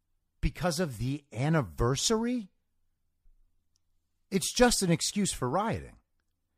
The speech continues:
And they're pretending to have the same excuse up in Portland, even though they've been rioting for weeks. The fencing has gone back up now around the federal courthouse because last week they set it on fire with people inside.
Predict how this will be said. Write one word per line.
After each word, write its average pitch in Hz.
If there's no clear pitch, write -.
And 202
they're 226
pretending 233
to 208
have 208
the 208
same 240
excuse -
up 175
in 208
Portland, 170
even 202
though 220
they've 208
been 202
rioting 147
for 180
weeks. 175
The 180
fencing 220
has 151
gone 143
back 156
up 185
now 95
around 131
the 127
federal 127
courthouse -
because 202
last 226
week 240
they 196
set 196
it 196
on 190
fire 180
with 190
people 143
inside. 80